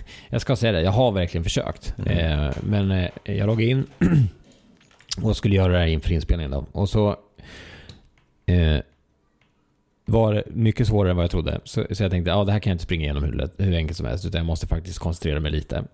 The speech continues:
Speaker 1: Och sen så var det också en, för att, alltså, när man kommer till den här första, eh, Call to Arms i Uldum,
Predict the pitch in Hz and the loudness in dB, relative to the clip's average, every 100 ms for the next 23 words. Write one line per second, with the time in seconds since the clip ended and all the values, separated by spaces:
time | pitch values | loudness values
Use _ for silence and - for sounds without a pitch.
0 | - - 107 - - - - - - _ | -8 -4 -4 -6 -18 -20 -20 -20 -20 _
1 | - 117 104 104 95 90 85 - - 87 | -8 -2 0 2 2 2 0 -4 -4 0
2 | 92 85 - _ _ _ - - 110 - | 0 0 -6 _ _ _ -16 -2 -2 0
3 | - 98 101 92 - 101 107 135 120 107 | -4 0 2 2 0 0 0 0 0 0
4 | 98 85 95 - - 82 78 76 - - | 0 0 -2 -4 -2 0 0 -2 -6 -20
5 | _ - - - - 58 57 53 55 57 | _ -18 -12 -8 -4 -4 -4 -4 -4 -6
6 | 53 60 - 90 85 104 - - - - | -6 -6 -2 -2 0 0 -2 -6 -10 -14
7 | _ - 82 78 92 80 50 | _ -6 -4 -2 -2 -4 -6